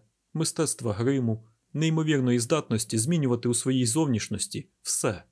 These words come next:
аж до пропорції обличчя, і навіть порушувати співвідношення рис між собою. «Чому?» — запитував іноді він. «У мене повинна бути якась певна зовнішність. І нащо наражати себе на небезпеку,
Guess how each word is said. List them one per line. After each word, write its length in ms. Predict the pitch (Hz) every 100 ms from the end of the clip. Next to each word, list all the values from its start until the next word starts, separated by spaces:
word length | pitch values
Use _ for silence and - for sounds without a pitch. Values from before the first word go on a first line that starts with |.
| _ _ _
аж 260 | - 147 -
до 160 | 123 156
пропорції 600 | 160 160 147 135 - 156
обличчя, 540 | 170 131 92 - 110 _ _ _ _ -
і 80 | 175
навіть 460 | 170 143 113 - -
порушувати 560 | 156 151 - 127 131
співвідношення 880 | 120 151 135 143 139 131 127 117 113
рис 300 | 131 131 -
між 220 | 135 131
собою. 440 | - 156 113 95 - _ _ _ _ _ _ _ _ _ _
«Чому?» — 520 | - 170 202 131 90 -
запитував 580 | 104 123 139 110 98 -
іноді 360 | 113 98 101 131
він. 220 | 101 80 _ _ _ _
«У 120 | 180
мене 440 | 180 156 143 131 113
повинна 400 | 147 151 147 135
бути 280 | 135 147 127
якась 340 | 123 127 113
певна 340 | - 143 131 170
зовнішність. 760 | 160 98 87 - - - - _ _ _ _ -
І 80 | 202
нащо 360 | 180 113 127
наражати 480 | 120 120 123 127 120
себе 440 | - 139 156 127 127
на 120 | 156
небезпеку, 760 | 165 175 190 - 104 - -